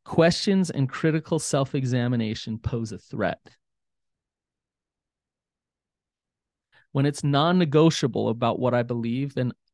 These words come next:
then I don't like when people question. That's what I'm saying. Like, if, if, if it's non-negotiable what you believe, you're not gonna like this podcast episode, because I'm talking about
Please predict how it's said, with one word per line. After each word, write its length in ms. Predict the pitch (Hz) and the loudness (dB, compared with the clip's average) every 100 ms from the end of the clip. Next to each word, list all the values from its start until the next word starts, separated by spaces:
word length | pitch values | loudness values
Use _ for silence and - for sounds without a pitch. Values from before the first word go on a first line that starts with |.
| _ 127 | _ -2
then 240 | 139 127 | 0 0
I 140 | 127 170 | 0 2
don't 180 | 156 107 | 2 2
like 300 | 127 135 131 | 0 0 -2
when 100 | 113 | -2
people 280 | 123 113 | -4 -6
question. 600 | - 123 110 - 92 98 - _ _ _ _ _ _ _ _ _ _ | -2 0 -2 -4 -10 -12 -16 _ _ _ _ _ _ _ _ _ _
That's 140 | 147 139 | -4 2
what 80 | 151 | 2
I'm 120 | 127 | 4
saying. 300 | 156 143 117 | 4 4 4
Like, 240 | 107 - _ _ _ - - _ - | 0 -6 _ _ _ -20 -20 _ 0
if, 220 | 151 - - | 0 0 0
if, 300 | 160 151 - _ | 0 0 -6 _
if 200 | 160 143 | -2 0
it's 160 | 160 - | 0 2
non-negotiable 840 | 165 196 185 147 147 - 165 156 | 4 6 4 4 2 2 -2 0
what 160 | 143 - | 0 0
you 100 | 135 | 0
believe, 340 | 135 135 147 | 0 0 0
you're 120 | 147 156 | -2 -2
not 160 | 160 | -2
gonna 180 | 156 139 | -2 -2
like 320 | 131 139 139 | 0 0 -2
this 400 | 127 123 131 - | -4 -2 -2 -4
podcast 760 | - 135 135 135 127 110 101 110 | -2 0 0 -2 -4 -4 -4 -6
episode, 520 | 101 104 - 107 110 | -6 -6 -6 -4 -4
because 260 | 120 135 127 | -2 -2 -2
I'm 120 | 120 | -2
talking 500 | - 160 165 165 139 | 0 0 0 -2 -4
about 440 | 117 110 110 107 | -2 -2 -2 -4